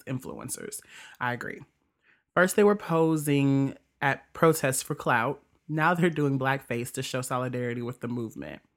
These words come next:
In an Instagram post, satirist and socio-political activist Saint Ho, who I love,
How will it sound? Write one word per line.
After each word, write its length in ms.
In 80
an 80
Instagram 560
post, 440
satirist 760
and 440
socio-political 800
activist 720
Saint 360
Ho, 320
who 220
I 120
love, 1200